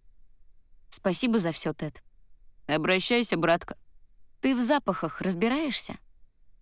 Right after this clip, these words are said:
Тед откровенно поморщился. «Духи не люблю. Совсем». «Тебе не показалось, что на кухне стоял какой-то странный запах?»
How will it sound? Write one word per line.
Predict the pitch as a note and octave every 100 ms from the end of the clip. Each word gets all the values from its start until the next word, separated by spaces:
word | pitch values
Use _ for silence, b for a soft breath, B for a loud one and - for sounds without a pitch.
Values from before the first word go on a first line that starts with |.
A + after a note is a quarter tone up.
| - -
Тед | E3+
откровенно | D#3+ - D3 D3+ D#3 D#3
поморщился. | - D3 D3 C#3+ - - - - - - - -
«Духи | C#3 D3 C#3+ - F3
не | D#3+
люблю. | D3 D3+ C#3+ C3+ B2+ - -
Совсем». | - D#3 D#3 - B2+ B2+ - - - - - - - - - - -
«Тебе | F#3 A3+
не | A#3+
показалось, | C4 B3 A#3 D4 E4+ G3+
что | - G3+
на | G3+
кухне | G3+ D4+ D#4 F#3 D3+ b - - -
стоял | - F#3+ F#3 B3 B3
какой-то | G#3 - A#3+ A3+ G#3
странный | - G3 G#3 A3 G#3+ G#3
запах?» | F#3 - - -